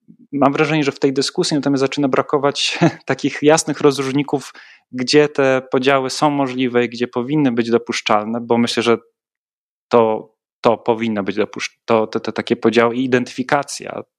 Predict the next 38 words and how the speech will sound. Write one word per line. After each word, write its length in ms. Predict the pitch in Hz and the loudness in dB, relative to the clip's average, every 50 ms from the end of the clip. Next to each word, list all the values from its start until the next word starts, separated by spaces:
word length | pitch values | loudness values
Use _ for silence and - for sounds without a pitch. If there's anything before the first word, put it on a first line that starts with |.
| _ _ - 117 | _ _ -10 -8
e, 420 | 113 110 110 110 - 113 110 110 113 | -6 -6 -4 -6 -6 -6 -6 -6 -8
gdzieś 340 | 113 113 110 127 131 127 127 | -6 -2 0 0 0 0 0
w 60 | 117 | 2
jakichś 380 | 123 139 139 - 143 117 - 127 | 2 2 2 0 -6 -8 -6 -6
obszarach 400 | 120 - - 117 110 104 - - | -6 -2 -2 0 -2 -2 -4 -6
powinna 340 | - 113 113 110 110 107 101 | -8 -6 -4 -4 -4 -4 -2
być 340 | 101 104 - - - - - - - - - - - - | -2 -4 -2 -2 -6 -6 -8 -10 -20 -20 -20 -18 -8 -2
możliwa. 560 | 120 117 104 110 107 98 92 110 117 127 139 - - - - _ _ _ _ _ - 117 | -2 -2 -2 -2 -4 -2 0 0 0 0 -2 -4 -8 -20 -20 _ _ _ _ _ -6 -2
E, 300 | 107 110 107 107 110 110 | -2 0 0 0 -2 -2
natomiast 460 | 120 120 - 135 131 127 - - - | -2 0 2 4 4 4 2 0 -4
znowu 380 | 123 113 113 143 139 123 123 113 | -4 0 2 4 4 2 0 -4
gdzie, 360 | 113 120 120 - 143 139 127 | -4 -4 0 2 2 2 0
jak 440 | 113 113 123 131 123 117 113 - 120 | -2 -2 0 0 0 0 -2 -4 -6
i 40 | 117 | -6
na 60 | 117 | -6
jakich 220 | 113 - 120 113 | -4 -4 -4 -2
zasadach, 480 | 110 110 - - 107 113 139 147 - - | -2 -2 0 0 2 2 2 0 0 -2
no 80 | 127 | -6
to, 120 | 117 123 113 | -4 -4 -2
to 100 | - 113 | -2 -2
już 160 | 107 - - | -2 -2 -6
jest 120 | 104 - | -10 -10
jakaś 220 | 101 - - 98 - | -10 -10 -10 -10 -6
duża 220 | - 107 107 107 | -4 -2 -2 0
dyskusja, 400 | 101 107 - - - 139 - 165 | 0 -2 -2 -2 -2 0 0 0
której 200 | - - 143 135 | 0 0 -4 -2
chyba 220 | - - 135 139 131 | -2 2 2 4 4
obecnie 480 | 135 131 147 147 - - 190 185 180 | 2 2 0 -2 -2 -2 -2 -2 0
nie 140 | 185 185 180 | 2 0 0
prowadzimy 600 | 180 190 190 175 190 175 156 143 120 104 98 101 | 2 0 2 2 2 0 0 -2 -2 -2 -2 -4
i 60 | - - | -6 -4
to 80 | - | -4
jest, 120 | 123 123 - | -4 0 0
mam 120 | 131 123 | 0 0
wrażenie, 320 | 123 127 123 127 127 131 | 0 0 0 0 0 0
jakaś 280 | 127 123 127 127 120 - | -2 -2 -2 -4 -4 -2
dla 120 | - 127 | -2 -2
mnie, 320 | 123 127 123 127 123 123 | -2 0 -2 -2 -2 -2